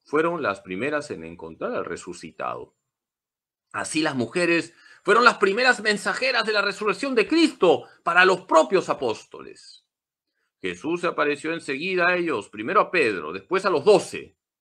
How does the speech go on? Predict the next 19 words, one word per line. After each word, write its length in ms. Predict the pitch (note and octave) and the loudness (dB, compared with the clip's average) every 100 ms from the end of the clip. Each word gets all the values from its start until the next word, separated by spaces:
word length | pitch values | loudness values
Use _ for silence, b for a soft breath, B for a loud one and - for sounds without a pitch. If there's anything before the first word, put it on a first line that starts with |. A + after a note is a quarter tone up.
| _ _ _ _ | _ _ _ _
Pedro, 420 | C3+ C3+ G2 E2+ | -12 -10 -10 -10
llamado 360 | F2+ F#2 B2+ C#3 | -10 -10 -10 -10
a 80 | |
confirmar 460 | A#2 G#2 F2+ G#2 C3+ | -12 -14 -14 -14 -12
en 80 | G#2+ | -12
la 120 | E2+ | -14
fe 320 | - C#3+ C3 | -12 -12 -10
a 100 | - | -14
sus 260 | - F2 - | -16 -18 -16
hermanos, 800 | D2 E2+ G#2+ A2 E3 _ _ _ _ _ _ _ _ | -14 -8 -8 -8 -16 _ _ _ _ _ _ _ _
ve 180 | - A2+ | -12 -10
por 240 | C3+ D3 D3 | -8 -8 -6
tanto 560 | D#3 A#2+ - - - _ | -6 -6 -10 -16 -16 _
al 200 | - - | -16 -16
resucitado 960 | F2 F2 - - - - D3 E3+ F3 E3 | -16 -16 -16 -18 -20 -18 -12 -8 -8 -8
antes 520 | - C#3 A#2+ F2+ D#2+ - | -6 -4 -4 -8 -14 -12
que 120 | C#2 | -12
los 140 | D2+ | -10
demás. 560 | E2 F#2 A2+ - - | -4 -2 -2 -4 -18